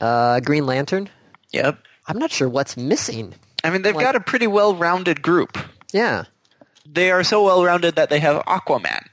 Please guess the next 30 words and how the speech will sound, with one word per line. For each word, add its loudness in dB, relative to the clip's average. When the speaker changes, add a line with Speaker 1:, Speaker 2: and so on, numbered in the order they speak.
Speaker 2:
<laughs> -4
Speaker 1:
In -4
case, 2
Speaker 2:
Time 0
Speaker 1:
you 2
know, 2
Speaker 2:
travel? 0
Speaker 1:
something 0
happens -2
to -2
fall 2
in -2
the 2
water. 2
"Hey, 0
Aquaman, -2
could -10
you -10
go -2
get -4
that?" -4
Speaker 2:
Time -4
travel. -4
Speaker 1:
Time 2
travel. -2
Hmm. -6
Yeah, 0
the -4
Flash -2
can -2